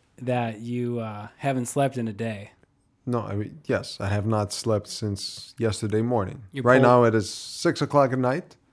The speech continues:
Speaker 1: You pulled an all-nighter.
Speaker 2: I pulled an all-nighter, is how you say it,
Speaker 1: I haven't
Speaker 2: yes.
Speaker 1: done that since college.
Speaker 2: I, I haven't either. And guess what? It's, I think my body is <laughs> not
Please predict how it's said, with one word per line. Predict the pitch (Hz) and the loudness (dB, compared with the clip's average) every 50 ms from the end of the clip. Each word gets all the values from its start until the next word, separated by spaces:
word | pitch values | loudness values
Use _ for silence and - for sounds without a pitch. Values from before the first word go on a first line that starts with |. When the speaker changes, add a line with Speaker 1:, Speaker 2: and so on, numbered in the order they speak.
| _ _ | _ _
Speaker 1:
You | - 139 135 | -10 -10 -6
pulled | - 170 160 151 147 | 0 2 2 4 4
an | 143 | 2
all-nighter. | 135 131 127 123 123 135 127 107 98 92 - | 2 2 2 2 2 0 0 -2 -4 -8 -6
Speaker 2:
I | 104 101 | -6 -6
pulled | - - 120 123 123 113 | -4 0 0 0 2 2
an | 113 110 107 | 2 2 2
all-nighter, | 104 107 104 104 101 92 90 87 - - - 101 - _ _ _ _ - | 2 2 2 0 0 -2 -2 -4 -6 -6 -12 -14 -16 _ _ _ _ -12
is | - 98 - | -10 -8 -8
how | 92 92 92 | -6 -6 -6
you | 95 - | -6 -8
say | - - - 101 | -10 -12 -10 -8
it, | 110 | -6
Speaker 1:
I | 123 | -4
haven't | 151 135 120 110 | -4 -4 -6 -6
Speaker 2:
yes. | |
Speaker 1:
done | 104 113 113 110 | -6 -6 -6 -6
that | 117 127 127 - | -6 -6 -8 -8
since | - 110 - - | -12 -16 -16 -14
college. | - 110 110 120 120 110 123 - - - - - | -14 -12 -10 -10 -10 -12 -14 -18 -20 -18 -8 -6
Speaker 2:
I, | 107 104 92 107 - | -4 -4 -4 -6 -6
I | 110 113 113 | -4 -2 0
haven't | 113 113 120 123 123 143 143 | 2 2 2 2 2 4 4
either. | 143 160 190 147 107 92 85 101 101 | 4 4 4 2 0 -2 -2 -8 -8
And | - 117 120 117 117 | -4 -2 -2 -2 0
guess | 123 135 127 - 143 | 0 0 0 0 0
what? | 143 127 104 - _ - | -2 -2 -2 -6 _ -8
It's, | - 110 110 107 - - - - - - - - - - - _ _ _ _ _ _ _ _ _ _ - | -2 -2 -2 -2 -4 -10 -12 -12 -12 -14 -16 -20 -20 -20 -20 _ _ _ _ _ _ _ _ _ _ -14
I | - - - 101 | -12 -10 -10 -8
think | 104 98 107 | -8 -6 -4
my | 113 107 98 | -2 -2 0
body | 95 117 117 113 110 107 | 2 2 2 4 2 0
is | 95 95 | 0 -2
<laughs> | - - | -6 -8
not | - 135 104 | -2 -2 -2